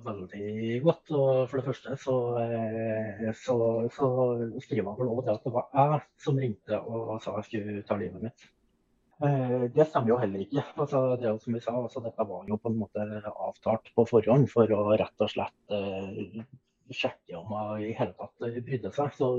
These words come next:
du ringte jo henne, eh, og fortalte at du var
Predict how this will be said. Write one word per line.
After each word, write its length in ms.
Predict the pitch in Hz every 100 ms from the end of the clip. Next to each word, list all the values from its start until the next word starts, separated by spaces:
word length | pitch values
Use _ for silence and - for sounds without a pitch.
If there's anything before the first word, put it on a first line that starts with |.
| 123
du 120 | 139
ringte 320 | 156 117 - 104
jo 300 | 110 123 131
henne, 300 | 135 104 196 - - - - - - - - -
eh, 160 | 165
og 160 | 160 156
fortalte 320 | 143 113 -
at 340 | - - 117
du 160 | 110 107
var 320 | 101 95 101